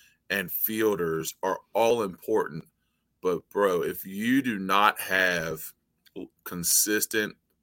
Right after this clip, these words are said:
pitching, none of that matters. None of that matters. Like, uh, you can go back to, like, your favorite N F L team.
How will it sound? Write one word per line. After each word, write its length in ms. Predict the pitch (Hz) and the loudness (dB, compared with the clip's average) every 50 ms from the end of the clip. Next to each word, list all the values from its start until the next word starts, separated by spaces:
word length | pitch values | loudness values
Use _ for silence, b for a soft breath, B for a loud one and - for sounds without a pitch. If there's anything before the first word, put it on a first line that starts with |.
| - _ | -6 _
pitching, 520 | 107 95 87 - - 80 73 71 69 73 _ _ _ _ _ _ _ _ _ _ | -2 -2 0 -2 -6 -8 -10 -14 -16 -18 _ _ _ _ _ _ _ _ _ _
none 380 | 82 87 90 95 98 101 95 | -8 -6 -4 -4 -4 -2 -2
of 120 | 95 95 90 | -4 -2 0
that 240 | 90 85 82 - 76 | 0 0 0 0 -4
matters. 720 | 78 78 73 67 - - 50 - - - - - - - _ _ _ _ _ _ _ | -4 -6 -4 -6 -6 -8 -8 -10 -10 -12 -12 -12 -12 -14 _ _ _ _ _ _ _
None 260 | 98 101 113 127 143 | -4 -2 0 0 2
of 60 | 147 | 4
that 200 | 131 107 95 90 | 4 4 4 2
matters. 540 | 87 90 98 117 117 - - - - - - b b b b b b b b b - | 0 2 4 4 4 2 0 -8 -12 -14 -16 b b b b b b b b b 8
Like, 220 | 110 117 - - _ _ _ _ _ _ _ _ - _ _ _ _ - | 8 8 6 0 _ _ _ _ _ _ _ _ -20 _ _ _ _ -8
uh, 60 | - - - _ _ _ | -8 -8 -8 _ _ _
you 180 | - 113 127 139 | -4 -2 -2 0
can 140 | 156 147 127 | 0 0 4
go 220 | 120 120 117 113 | 6 8 8 8
back 320 | 107 - 113 113 117 113 - | 8 8 8 8 8 8 4
to, 500 | - 117 110 107 107 104 104 101 - - _ _ | 0 2 4 4 6 6 4 4 2 0 _ _
like, 260 | 92 95 87 - - _ _ _ _ | -2 -2 -2 -4 -16 _ _ _ _
your 160 | - 113 110 | 0 2 2
favorite 520 | 107 - - - 127 127 127 120 123 - - | 2 0 2 6 6 6 6 6 2 2 2
N 120 | 117 110 | 2 2
F 160 | 104 98 - | 0 0 2
L 160 | 104 104 101 101 | 2 2 2 0
team. 340 | - - - - - - | -2 -8 -10 -12 -18 -20